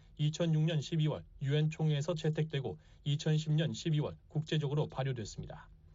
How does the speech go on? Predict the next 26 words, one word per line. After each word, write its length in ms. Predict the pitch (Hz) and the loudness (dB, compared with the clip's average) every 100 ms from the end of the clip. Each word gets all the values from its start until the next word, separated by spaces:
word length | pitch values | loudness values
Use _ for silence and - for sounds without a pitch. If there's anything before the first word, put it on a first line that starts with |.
| - - - | -20 -20 -6
앞서 240 | - - 165 | -4 0 2
한국 360 | 160 170 185 160 | 2 2 2 2
외교부는 440 | 156 160 165 110 - - | 4 4 2 -2 -10 -8
지난해 320 | - 151 156 | 2 4 4
십이월 340 | 156 156 104 - - - | 2 0 0 -4 -12 -2
유엔 260 | 151 120 | 0 0
강제 380 | 107 143 151 165 | -2 0 2 2
실종 380 | 156 156 180 170 | 2 0 0 -2
방지 340 | 151 143 147 | 0 0 2
협약에 320 | 160 156 151 147 | 2 2 2 0
대한 280 | 139 110 - | 0 -2 -2
비준 360 | 147 151 160 156 | -2 2 2 2
동의안이 500 | 143 147 139 135 - - - | 2 0 0 -2 -8 -16 -6
국회 340 | 156 - 135 | -4 0 -2
본회의에서 680 | - 156 156 160 143 156 110 | 2 2 4 2 0 0 -4
통과됐다고 760 | - 175 170 156 143 - 110 151 | -4 -2 0 0 -2 -4 -4 -2
밝혔습니다. 680 | 139 117 - - - - - - - - - - - | -2 -4 -8 -10 -12 -14 -20 -20 -20 -20 -20 -20 -2
이어 240 | 151 127 - | 0 2 -2
강제 400 | - 151 156 170 | 0 2 2 2
실종 380 | 170 156 175 160 | 0 0 0 0
방지 320 | 147 147 151 | 2 2 2
협약 260 | 156 156 | 2 0
가입은 420 | - 139 143 117 - - - | 0 -2 -2 -4 -8 -18 -4
한국이 500 | 156 147 147 156 - | 0 2 2 0 -2
국제사회의 760 | 151 - 160 156 143 151 165 | -6 -2 0 0 0 2 2
일원으로서 580 | 131 156 151 135 - 90 | 0 2 2 0 -4 -8